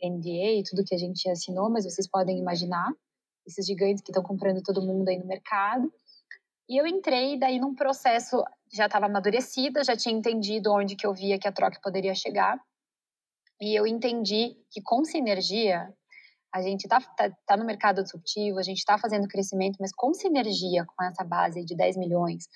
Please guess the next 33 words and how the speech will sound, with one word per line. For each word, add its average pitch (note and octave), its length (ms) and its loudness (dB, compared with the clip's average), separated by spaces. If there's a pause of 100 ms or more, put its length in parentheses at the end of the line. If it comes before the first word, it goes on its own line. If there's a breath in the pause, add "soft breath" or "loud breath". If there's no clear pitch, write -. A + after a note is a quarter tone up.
(240 loud breath)
com A3 160 -4
os G#3 80 -2
valores G3+ 600 2
dessas F3+ 320 0
empresas, F3+ 640 0 (400 loud breath)
é, F3+ 100 2
e F3+ 280 -4
são G3 160 -6
todas G#3 240 2
empresas G3 320 0
muito G3 200 -6
grandes, G3 380 2
empresas F3+ 400 0
de F3 160 -4
bi, G#3+ 220 2 (920 loud breath)
é, F3+ 160 2
que, F3 160 -8
que F3 140 -4
tinham F3+ 180 -4
interesse F3+ 440 0
em E3+ 300 -4
fazer F3+ 180 2
essa F3 160 0
aquisição, G#3+ 680 -2
a G#3+ 60 -4
gente A3 140 -6
ia C4+ 80 -2
chegar C4+ 180 0
muito C4 240 2
mais D4+ 180 -2
rápido G#3+ 460 0
no F3+ 80 -2
objetivo. E3+ 540 -4